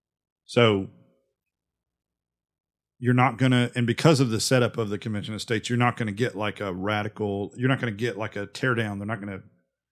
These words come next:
rip apart the Constitution. And, you know, there are a lot of fears around that, but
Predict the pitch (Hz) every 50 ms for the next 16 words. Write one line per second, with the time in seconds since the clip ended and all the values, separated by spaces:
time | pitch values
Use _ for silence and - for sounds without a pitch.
0 | _ - 123 123 123 107 123 117 - - 120 110 90 92 110 - 117 110 101 -
1 | - 101 - - 110 101 95 - 101 104 101 98 98 101 101 95 95 92 - _
2 | _ _ _ _ _ _ _ _ _ _ _ _ _ _ _ _ _ _ _ _
3 | _ _ _ _ _ _ _ _ _ _ - 117 101 90 85 85 _ _ _ -
4 | 120 127 139 139 135 127 127 123 110 101 - - 151 151 151 139 117 101 98 98
5 | 101 98 98 98 98 95 - - 104 123 113 92 -